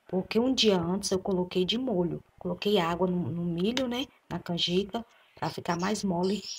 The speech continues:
é, no outro dia. Igual eu deixei ontem, né, e vim cozinhar hoje, pra ele ficar mole e não gastar muito gás. Agora vamos pro passo a passo.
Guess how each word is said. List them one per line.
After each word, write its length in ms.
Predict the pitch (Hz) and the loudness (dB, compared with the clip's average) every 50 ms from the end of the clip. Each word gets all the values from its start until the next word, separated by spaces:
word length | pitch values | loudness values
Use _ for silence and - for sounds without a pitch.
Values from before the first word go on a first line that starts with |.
| - - - 175 | -12 -12 -10 -8
é, 180 | 165 165 170 | -6 -4 -2
no 140 | 170 180 180 | 0 0 0
outro 260 | 185 185 - - 285 | 0 0 -2 -4 -4
dia. 340 | 277 - 165 156 151 143 127 - _ _ _ _ - | -4 -4 -4 -2 -4 -4 -6 -10 _ _ _ _ -10
Igual 380 | - 165 160 - 80 - 110 | -8 -6 -4 -4 -4 -2 -2
eu 60 | 165 | 0
deixei 400 | 170 175 180 - - - 196 196 | 2 2 4 4 4 6 4 4
ontem, 540 | 170 151 156 170 202 214 - 302 320 339 - - - - - - - - - | 2 2 0 -2 -2 0 2 4 4 4 2 -2 -16 -18 -18 -16 -12 -6 -4
né, 100 | 165 180 | 0 0
e 320 | 202 233 226 208 - 190 | 0 0 -2 -2 -2 -2
vim 300 | 180 - - 185 190 - | 0 2 4 8 10 10
cozinhar 440 | - - - - 180 165 175 233 294 | 10 10 8 6 2 2 0 0 2
hoje, 400 | 277 226 147 143 - - - - - | 2 2 2 2 0 0 -2 -2 -6
pra 140 | - 180 175 | -4 -4 -2
ele 120 | 165 160 | -2 -4
ficar 300 | - - 185 - 180 165 | -6 -6 -4 -4 -4 -2
mole 220 | 170 170 175 180 180 | 0 0 2 2 2
e 20 | |
não 140 | 185 208 226 | 2 2 2
gastar 340 | 226 226 220 - - 202 196 | 2 0 -2 -2 -4 -4 -2
muito 320 | 190 196 214 214 - 269 | -2 -2 -2 -4 -4 -4
gás. 360 | 226 196 180 175 - - - - - - - - _ _ _ | -4 -4 -4 -4 -6 -6 -6 -8 -8 -10 -14 -20 _ _ _
Agora 360 | - 160 151 - - 175 175 | -10 -10 -8 -6 -4 -4 -4
vamos 260 | 170 175 175 180 - | -2 -2 -2 -2 -2
pro 140 | - - 185 | -2 -4 -4
passo 320 | 185 - 196 190 - - 214 | -4 -2 -2 -2 0 -2 -2
a 40 | |
passo. 460 | 214 - 180 143 - - - - - | -4 -6 -8 -8 -4 -2 0 0 0